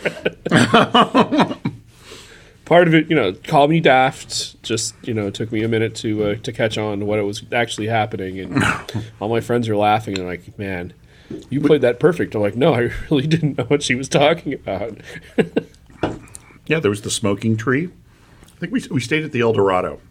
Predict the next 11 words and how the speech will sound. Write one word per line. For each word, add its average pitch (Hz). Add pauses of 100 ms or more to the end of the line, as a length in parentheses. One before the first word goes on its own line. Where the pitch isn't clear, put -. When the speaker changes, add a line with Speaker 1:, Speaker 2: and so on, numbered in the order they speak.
(140)
Speaker 1:
and 104
in 113
the, 101
uh, 95 (160)
lobby 101
they've 92
got, 98
like, 98 (460)
some 107
fake 98
trees. 95